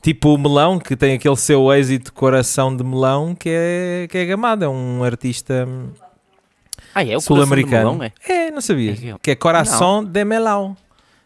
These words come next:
Speaker 1: Até vou já
Speaker 2: E
Speaker 1: aqui
Speaker 2: ele da-
Speaker 1: googlar, digo-te já quem é.
Speaker 2: Ahm.
Speaker 1: Coração.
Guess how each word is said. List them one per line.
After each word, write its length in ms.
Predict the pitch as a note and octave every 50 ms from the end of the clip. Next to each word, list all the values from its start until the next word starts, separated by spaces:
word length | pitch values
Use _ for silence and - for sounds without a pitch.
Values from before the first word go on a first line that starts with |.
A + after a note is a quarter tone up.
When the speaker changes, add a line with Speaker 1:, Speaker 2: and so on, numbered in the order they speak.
| _ -
Speaker 1:
Até 220 | C3+ B2 - C#3+
vou 160 | C3+ B2+ C#3+
já 200 | C#3 B2 D#3 D3
Speaker 2:
E 20 | B2+
Speaker 1:
aqui 100 | A#2 A#2
Speaker 2:
ele 60 | A#2+
da- 80 | B2+ D3
Speaker 1:
googlar, 360 | C#3+ B2+ C3 C#3 D3+ E3 E3+
digo-te 260 | E3 F#3+ F#3 - -
já 100 | G#3 F#3+
quem 380 | F#3 - G#3 G#3 G3 F3+ F3 F3+ _ _ _ _ _ _ _ _ _ _ _ _ _ _ _ _ _ _ _ _ _ _ _ -
é. 200 | C3 C3 B2+ A#2+
Speaker 2:
Ahm. 0 | A#2
Speaker 1:
Coração. 760 | A#2 A#2 A2+ A2 G#2+ G#2+ G#2 G#2 - D3 F3 F#3+ A3+ A#3+